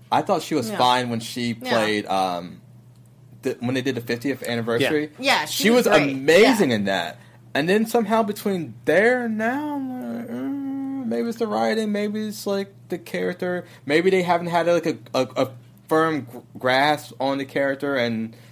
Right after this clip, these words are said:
Speaker 1: so she hasn't really, you know, found her footing." Um, just to
Speaker 2: Yeah,
Speaker 1: cut
Speaker 2: I think that has a lot to
Speaker 1: 'cause I
Speaker 2: do
Speaker 1: feel,
Speaker 2: with it. Yeah.
Speaker 1: I feel like that has a lot to do with the G H younger cast,
Speaker 2: Mm.
Speaker 1: period. Uh, like, with Robert, um, you know, with him leaving, I don't really feel like we ever,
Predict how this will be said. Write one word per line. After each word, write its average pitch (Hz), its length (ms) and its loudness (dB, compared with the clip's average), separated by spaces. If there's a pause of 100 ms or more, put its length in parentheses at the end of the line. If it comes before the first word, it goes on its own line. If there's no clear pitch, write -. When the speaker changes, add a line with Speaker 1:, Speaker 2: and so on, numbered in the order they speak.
(140)
Speaker 1:
so 123 160 -10
she 127 180 -8
hasn't 127 320 -2
really, 120 240 -2
you 120 140 -6
know, 101 140 -4
found 117 280 -2
her 113 80 -4 (100)
footing." 123 480 -4
Um, 85 420 -6 (400)
just 185 160 -2
to 170 120 -8
Speaker 2:
Yeah, 240 140 -2
Speaker 1:
cut 233 100 6
Speaker 2:
I 311 60 2
think 370 260 -2
that 202 240 4
has 180 160 -4
a 175 60 -6
lot 156 140 -2
to 208 120 6
Speaker 1:
'cause 185 140 0
I 220 80 8
Speaker 2:
do 220 80 0
Speaker 1:
feel, 247 140 8
Speaker 2:
with 127 100 6
it. - 100 -16
Yeah. 165 140 2
Speaker 1:
I 170 80 8
feel 254 140 6
like 226 80 8
that 180 100 4
has 165 140 6
a 151 60 6
lot 135 280 4
to 131 60 -10
do 131 180 0
with 113 200 0
the 117 80 -2
G 135 240 0
H 120 200 -2
younger 113 340 2
cast, 98 400 0
Speaker 2:
Mm. 175 120 -12
Speaker 1:
period. 110 420 0 (400)
Uh, 107 340 6 (240)
like, 120 200 2
with 104 120 -4
Robert, 127 500 4
um, 95 320 2 (200)
you 131 100 -2
know, 110 100 0
with 113 140 -2
him 160 240 -4
leaving, 110 300 -4 (280)
I 175 160 2
don't 269 200 0
really 190 180 0
feel 180 240 -2
like 160 260 0
we 151 160 -4
ever, 139 480 -2